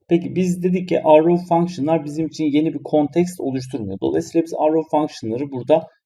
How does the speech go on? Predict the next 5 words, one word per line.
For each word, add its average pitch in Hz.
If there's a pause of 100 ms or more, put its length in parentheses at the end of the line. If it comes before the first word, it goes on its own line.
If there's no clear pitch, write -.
kullanabiliriz. 123
Şunu 151
kopyalayalım. 131 (340)
Ve 127
şöyle 131